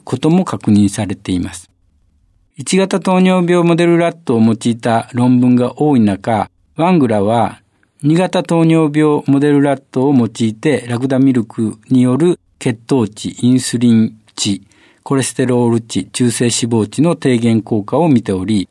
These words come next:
ラクダミルクが一型糖尿病だけではなくて、二型糖尿病にも効果のあることが明らかとなっています。次に、ヒト試験の報告です。一型糖尿病患者に対するラクダのミルク摂取の報告は八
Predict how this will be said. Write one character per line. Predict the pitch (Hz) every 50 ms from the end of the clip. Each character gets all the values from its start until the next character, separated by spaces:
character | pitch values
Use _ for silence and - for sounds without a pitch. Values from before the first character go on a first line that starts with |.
| _ _
ラ | - 123 123
ク | 135 156
ダ | 165 160
ミ | 170 175 180
ル | 165 139
ク | - -
が | 107 104 95
一 | 95 - - 131
型 | 139 143 135 - 139
糖 | 135 - 139 139
尿 | 139 143 143 139 135 135
病 | 135 135 135 135
だ | 151 165
け | - 175
で | 135 123
は | 110 104
な | 98 98 92
く | - -
て、 | _ _ - 113 101 87 - _ _ _ _ -
二 | 120 123
型 | 139 135 - 156 139
糖 | - 147 143
尿 | 143 147 147 143 139
病 | 135 143 143 147
に | 185 226
も | 220 170 131 - - _ _
効 | - - 135 120
果 | - 113
の | 110 113
あ | 110
る | 101 95
こ | - -
と | - 139 147
が | 190 202 - - - -
明 | 104 - - - 104
ら | 104 98
か | - 101
と | - - 175 175
な | 147 110
っ | -
て | - _ - 92
い | 90
ま | 87 85 87
す。 | - - - _ _ _ _ _ _ _ _ _ _ _ _ _ _ _ _ _ -
次 | - 180 196 190
に、 | 160 139 131 131 - _ -
ヒ | - - -
ト | 175 160
試 | - -
験 | - 151 139 156
の | 185 190 165
報 | 135 135 123 110
告 | - 107 98 110 101
で | 101 92
す。 | - - - - _ _ _ _ _ _
一 | _ 147 143 - 196
型 | 185 190 180 196 175
糖 | - 180 180 180
尿 | 175 175 175 170
病 | 175 175 170
患 | - 175 180 170 156
者 | 139
に | 120 113 104
対 | - 127 113 104
す | - - - 117 117
る | 120 127 131 127 - - _ _ _
ラ | 131 131
ク | 127 - 151
ダ | 151 147
の | 147 147
ミ | 143 147 143
ル | 127 120 104
ク | - - - 101 -
摂 | - - 151 143 - - - -
取 | 123 117
の | 131 139
報 | 131 - - 123 117 117
告 | 113 - 110 101 - 135
は | 139 139 - - - _
八 | - - - 165 165